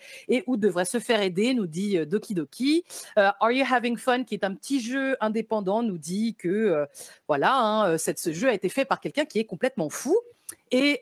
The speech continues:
euh, cela place un peu mon univers du jeu d'horreur dans ce que je vais essayer de prouver, enfin de, de montrer ou de, de, de commencer à explorer, c'est-à-dire comment est-ce qu'on regarde, qu'est-ce qu'on regarde et est-ce que ce serait pas une des clés peut-être de l'exploration herméneutique,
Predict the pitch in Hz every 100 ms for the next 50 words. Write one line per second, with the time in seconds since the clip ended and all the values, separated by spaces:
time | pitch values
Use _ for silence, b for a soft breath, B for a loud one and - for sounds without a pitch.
0 | 220 196 185 - - 226 208 _ - 349
1 | 359 - 269 240 254 370 - 214 302 294
2 | 262 226 262 254 220 - 180 269 269 226
3 | 185 180 233 294 b b b 180 262 302
4 | - 240 214 208 269 - - 185 156 -
5 | 170 147 147 151 214 320 - 220 330 320
6 | 165 156 165 151 _ - 320 285 - 262
7 | 240 - 208 349 - 180 226 359 240 B
8 | B B - 427 381 370 - - 233 196
9 | 190 151 254 208 - b b 427 392 -
10 | 269 233 285 247 220 240 403 359 233 190
11 | - 214 - _ - 349 381 254 190 -
12 | 165 233 190 156 196 - 147 _ B B
13 | B - 262 311 302 - 240 185 180 240
14 | 262 233 233 220 202 170 - 302 -